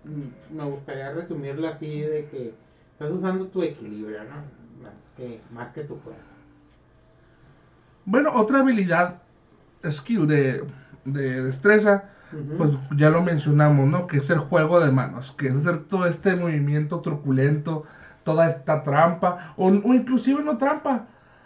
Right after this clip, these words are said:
Speaker 2: este, poder tomar algo rápido, ¿no? O sea, eso es... ¿sabes qué? Pues cada vez que pasa la mano hay una trampa que, que activa una guillotina y pasa una navaja, ¿no? Y,
Speaker 1: Ujú.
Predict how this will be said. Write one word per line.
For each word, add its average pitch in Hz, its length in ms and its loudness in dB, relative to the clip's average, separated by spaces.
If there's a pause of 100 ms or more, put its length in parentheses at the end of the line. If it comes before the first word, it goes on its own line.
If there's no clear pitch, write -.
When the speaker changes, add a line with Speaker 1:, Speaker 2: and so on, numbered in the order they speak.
(100)
Speaker 2:
este, 165 340 -2
poder 175 600 2
tomar 208 280 4
algo 202 640 4 (180)
rápido, 160 580 0
¿no? 170 180 -2
O 147 60 -2
sea, 139 380 0
eso 135 260 0
es... - 220 -10 (600)
¿sabes 202 260 2
qué? 247 240 0
Pues - 160 -8
cada 196 140 0
vez - 60 -6
que 214 80 0
pasa 208 220 2
la 175 120 2
mano 202 220 4
hay 196 60 4
una 190 180 2
trampa 220 400 0
que, 143 340 -4
que 147 120 0
activa 170 320 0
una 202 160 6
guillotina 196 520 0
y 143 60 -2
pasa 151 340 0
una 170 180 0
navaja, 135 440 0
¿no? 175 200 -2
Y, 139 60 0
Speaker 1:
Ujú. 165 140 -4